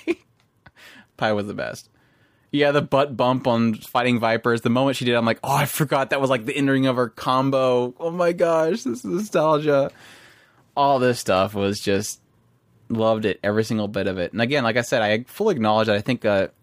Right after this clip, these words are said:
a good portion of this show is based on gamer knowledge and gamer nostalgia. So I, I really do kind of question myself if I would suggest it to anybody that doesn't have at least some nostalgia there for video games in the nineties,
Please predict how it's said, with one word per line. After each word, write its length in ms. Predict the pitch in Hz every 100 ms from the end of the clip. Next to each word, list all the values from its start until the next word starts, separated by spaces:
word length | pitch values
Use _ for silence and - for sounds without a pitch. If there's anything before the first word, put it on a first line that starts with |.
| _ _ -
a 80 | 120
good 340 | - 135 139
portion 400 | - 110 113 -
of 220 | 76 101
this 120 | 101 98
show 320 | - 95 95
is 200 | 90 95 - -
based 260 | 98 104
on 140 | 104 101
gamer 280 | 92 92 90
knowledge 440 | 82 76 78 -
and 280 | - 95 104
gamer 260 | 101 95 98
nostalgia. 640 | 101 - 95 101 - - - - - - - _
So 180 | - 156
I, 100 | 147
I 140 | 139 131
really 280 | 120 147 170
do 180 | 143 135
kind 260 | - 131
of 300 | 120 104 - - _ _ _
question 420 | - 135 131 -
myself 360 | 120 107 113 104
if 60 | 110
I 60 |
would 140 | 101 104
suggest 380 | - 113 -
it 40 | -
to 60 |
anybody 340 | 110 104 104 101
that 220 | 98 -
doesn't 340 | - 98 101 - _ _
have 520 | - 104 101 98 98 -
at 160 | 95 101
least 240 | 101 -
some 180 | 98 98
nostalgia 480 | 98 - 95 101 107
there 180 | 107
for 120 | 104 104
video 220 | 107 107
games 280 | 107 107 113
in 40 |
the 40 | 110
nineties, 460 | 110 110 120 120